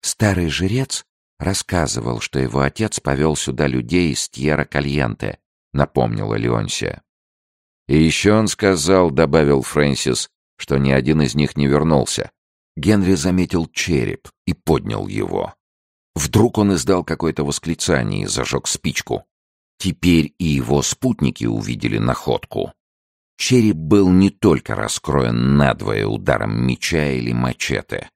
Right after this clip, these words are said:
На затылке виднелась дырочка, свидетельствовавшая о том, что он был пробит пулей.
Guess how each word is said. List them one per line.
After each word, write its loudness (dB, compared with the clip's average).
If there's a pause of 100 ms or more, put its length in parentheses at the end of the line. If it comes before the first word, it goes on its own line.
(180)
На 2
затылке 0 (340)
виднелась 0
дырочка, 2 (160)
свидетельствовавшая -2
о -4
том, 2
что -2
он 0
был -2
пробит -6 (120)
пулей. 0